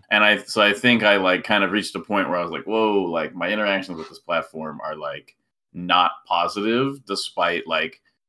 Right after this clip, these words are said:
me kind of having fun the whole way getting there. And then I feel like I got there and I was like, "Oh, this isn't, this isn't fun anymore." And I felt like I was at a point where, like,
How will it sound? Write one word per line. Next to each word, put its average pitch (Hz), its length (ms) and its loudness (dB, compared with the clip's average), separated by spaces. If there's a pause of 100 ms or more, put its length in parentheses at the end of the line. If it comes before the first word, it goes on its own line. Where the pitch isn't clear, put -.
(640)
me 113 220 6
kind 123 300 4
of 98 80 0
having 104 340 2
fun 107 360 0
the 87 100 -2
whole 95 240 -4
way 90 200 0
getting 95 360 0
there. 104 300 -2
And 92 200 -6
then 92 80 0
I 90 100 -2
feel 90 180 -4
like 85 80 -2
I 78 80 -4
got 87 360 2
there 117 220 2
and 107 100 2
I 90 80 -2
was 82 100 -8
like, 78 220 -4
"Oh, 76 180 -2
this 85 180 -8
isn't, 76 320 -12 (160)
this - 180 -16
isn't 76 280 -14
fun 82 240 -8
anymore." 80 400 -10
And 92 120 -2
I 95 80 2
felt 107 220 4
like 95 120 2
I 95 60 4
was 92 180 -2
at 90 60 -4
a 85 100 -6
point 92 320 -6
where, 85 160 -4
like, 82 320 -6